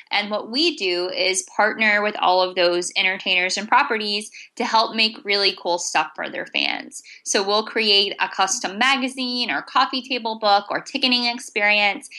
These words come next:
and make really neat collectible merchandise and package it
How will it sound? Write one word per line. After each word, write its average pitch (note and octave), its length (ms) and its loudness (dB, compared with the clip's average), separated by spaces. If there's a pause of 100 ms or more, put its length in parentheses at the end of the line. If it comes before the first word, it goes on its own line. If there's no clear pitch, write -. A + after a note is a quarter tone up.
(160)
and G3+ 180 0
make G3 200 0
really A3 480 0
neat G#3 340 -2
collectible F#3+ 540 2
merchandise A#3+ 680 2
and G#3 160 0
package G#3 320 0
it G#3 100 -6